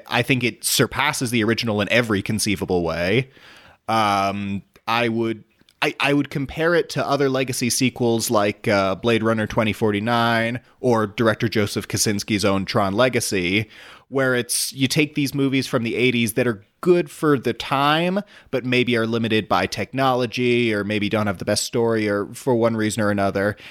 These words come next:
And these three are all sequels that I think sort of, like, live up to the potential of those original films. And that's especially true here with Maverick, where it's just like, I mean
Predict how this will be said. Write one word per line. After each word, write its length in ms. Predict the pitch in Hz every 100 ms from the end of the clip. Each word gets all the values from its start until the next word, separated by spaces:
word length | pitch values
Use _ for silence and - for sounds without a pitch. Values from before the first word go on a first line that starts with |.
| - -
And 360 | 135 120 - -
these 440 | 127 135 170 147
three 400 | - - 147 143
are 120 | 127
all 200 | 123 131
sequels 560 | 123 - 123 - 110 104
that 100 | 110
I 80 | 104
think 380 | - 117 104 -
sort 260 | - 113
of, 180 | 101 -
like, 360 | 101 90 90 - _ _
live 380 | 117 117 127 113
up 180 | 120 -
to 140 | 113
the 80 | 104
potential 640 | 110 - 110 104 - 95
of 80 | 92
those 240 | 101 101 95
original 420 | 98 92 92 82
films. 640 | - 101 80 65 65 90
And 120 | - 113
that's 160 | -
especially 480 | 107 - 127 123 107
true 240 | - 110
here 180 | 101 104
with 160 | 95 90
Maverick, 580 | 95 92 95 90 85 -
where 200 | 104 101
it's 160 | -
just 400 | - 107 - -
like, 340 | 107 92 92 - - - - _ -
I 60 |
mean 280 | 139 117 90